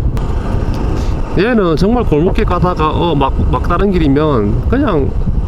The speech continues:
뉴턴 길 아무리 좁아도 다 돌릴 수 있잖아요. 넘어질 일은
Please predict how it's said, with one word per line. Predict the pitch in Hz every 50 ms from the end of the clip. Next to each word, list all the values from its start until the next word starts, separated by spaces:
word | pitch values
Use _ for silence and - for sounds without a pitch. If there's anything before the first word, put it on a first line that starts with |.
| - - - - - - - -
뉴턴 | 175 233 226 - 254 254 254 254 262 247 - - - - - - - - - - - - - -
길 | - 214 233
아무리 | 233 202 202 233 269
좁아도 | - 262 247 247 214 - 165 151
다 | 139 - -
돌릴 | - - 185 208
수 | 175 -
있잖아요. | - - 156 156 147 127 123 135 151
넘어질 | 151 160 180 175 160 139 131
일은 | 123 123 120